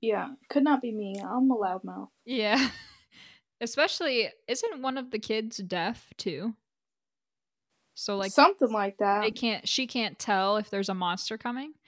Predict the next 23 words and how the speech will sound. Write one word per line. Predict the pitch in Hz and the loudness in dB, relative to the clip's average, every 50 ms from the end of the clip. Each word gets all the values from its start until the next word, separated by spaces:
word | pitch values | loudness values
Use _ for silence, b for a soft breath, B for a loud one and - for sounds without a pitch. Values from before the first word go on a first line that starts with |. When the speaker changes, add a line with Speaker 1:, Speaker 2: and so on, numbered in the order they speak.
| b b b b | b b b b
Speaker 2:
Or | - 330 | 0 2
something | - - 311 262 240 233 | 2 2 0 0 0 -2
like | 220 208 202 | -2 -2 -2
that. | 202 202 202 | -2 -2 -2
It's | 247 240 | -2 -4
pretty | - - 370 330 233 | -4 -4 -4 -4 -2
interesting | 202 226 233 240 233 - - 202 190 190 185 190 | -4 -6 -6 -8 -10 -10 -10 -12 -12 -12 -14 -14
and | 185 | -12
also | 190 202 214 - - 220 214 208 202 | -10 -10 -10 -8 -6 -6 -6 -6 -6
pretty | 202 - 214 202 202 | -6 -6 -6 -6 -6
creepy. | - - 202 196 196 165 170 | -6 -6 -6 -6 -6 -8 -10
So | - - - | -10 -10 -10
I, | 180 175 170 170 175 175 160 175 _ _ _ _ _ _ _ _ | -8 -8 -8 -8 -10 -10 -12 -16 _ _ _ _ _ _ _ _
it's | - 240 202 220 | -20 -20 -20 -12
really | 226 269 320 330 311 | -10 -8 -6 -6 -4
not | 294 302 285 277 | -2 -2 0 0
a | 262 | 0
Halloween | 247 277 262 240 226 226 240 254 254 | 2 0 2 2 0 -2 -4 -6 -8
movie, | 254 262 269 262 262 | -8 -8 -8 -8 -8
but | 226 202 185 185 175 | -6 -6 -6 -4 -4
I | 156 180 185 | -4 -6 -6
was | 190 190 196 - | -6 -6 -6 -6
like, | 196 185 185 180 185 185 - | -6 -6 -6 -6 -8 -10 -14